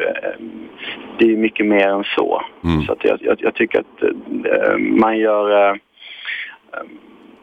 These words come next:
Speaker 1: man bakbinder sina egna händer om, om, om man, eh,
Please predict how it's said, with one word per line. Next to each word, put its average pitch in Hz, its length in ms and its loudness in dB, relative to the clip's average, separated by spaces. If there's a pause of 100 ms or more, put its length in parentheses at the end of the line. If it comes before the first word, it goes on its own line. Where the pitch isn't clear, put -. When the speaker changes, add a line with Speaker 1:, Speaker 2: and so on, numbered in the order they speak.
Speaker 1:
man 107 340 -2 (460)
bakbinder 113 500 2
sina 104 320 2
egna 98 340 2
händer 104 540 2
om, 98 200 0
om, 98 200 -2
om 98 340 -2
man, 98 280 0
eh, 92 80 2